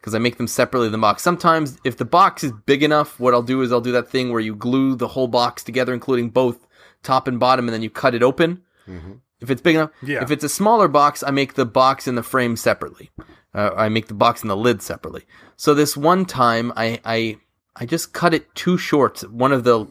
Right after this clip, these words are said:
Speaker 1: longer pieces of the frame, and, uh, and I had no more material except for, like, a, a small offcut. So what I did was I actually, I did, I did, I gave it the old Lute special. I did a scarf joint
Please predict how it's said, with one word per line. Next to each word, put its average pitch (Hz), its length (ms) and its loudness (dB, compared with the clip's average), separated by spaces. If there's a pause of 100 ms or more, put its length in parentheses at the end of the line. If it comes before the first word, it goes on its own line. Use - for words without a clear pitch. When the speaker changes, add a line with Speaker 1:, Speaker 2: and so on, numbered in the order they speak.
Speaker 1:
longer 117 400 0
pieces 113 460 -6
of 104 160 -6
the 104 100 -6
frame, 101 440 -4 (520)
and, 113 420 -2
uh, 113 440 2
and 120 120 -2
I 117 60 -2
had 123 360 -2
no 143 360 2
more 147 260 0
material 135 580 -2 (680)
except - 300 -2
for, 160 120 0
like, 139 180 2
a, 127 200 -4
a 131 120 -10
small 139 440 -2
offcut. 127 500 -2
So 131 80 -6
what 127 120 2
I 127 60 6
did 151 200 4
was 131 160 4
I 123 80 2
actually, 127 420 -4 (340)
I 117 60 -12
did, 120 300 -6
I 117 80 -4
did, 135 220 -8
I 120 120 -4
gave 139 200 -4
it 139 80 -6
the 143 80 -4
old 123 160 -2
Lute 135 180 -2
special. - 480 -4 (400)
I 123 80 -4
did 123 320 -2 (140)
a 117 80 -4
scarf - 560 0
joint 101 420 -8